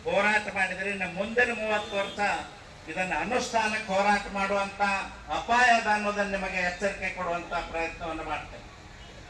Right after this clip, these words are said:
ಇದು ಅಪಾಯ ಅದ. ಅದಕ್ಕಾಗಿ ನಾನು ಹೇಳ್ತೇನೆ, ಇವತ್ತು ಏನೋ ಮತ್ತೆ ಸರ್ವೆ ಮಾಡ್ತೇನೆ ಅಂತಾರೆ, ಎ ಕೆ ಎ ಡಿ ಎ ಎ ಅಂತೇಳಿ.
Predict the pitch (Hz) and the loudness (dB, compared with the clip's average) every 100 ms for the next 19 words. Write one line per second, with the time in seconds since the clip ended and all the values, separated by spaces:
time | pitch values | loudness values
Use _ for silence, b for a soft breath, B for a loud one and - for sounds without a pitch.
0 | - 175 196 165 - 202 202 180 - - | -6 4 6 6 4 4 6 4 -2 -10
1 | - - - - - - 135 151 - 180 | -14 -16 -16 -16 -16 -8 -2 -2 2 4
2 | 190 185 175 170 156 165 - 160 - 220 | 4 0 0 0 0 -2 -2 -2 0 0
3 | 208 - - - - - - 143 170 180 | -2 -10 -16 -18 -18 -18 -18 -8 -2 0
4 | 180 190 180 175 160 - - - 156 180 | -2 -2 0 2 0 -6 -14 -10 -2 2
5 | 190 180 - - 190 190 - 180 185 185 | 2 2 0 2 -2 0 -2 2 0 2
6 | 165 - 170 165 151 143 160 170 175 170 | -2 -4 -4 -4 -4 -4 -4 -4 0 0
7 | 170 170 175 175 175 170 170 175 175 165 | 0 0 -2 -2 -4 0 2 2 2 0
8 | 147 143 139 | -4 -10 -14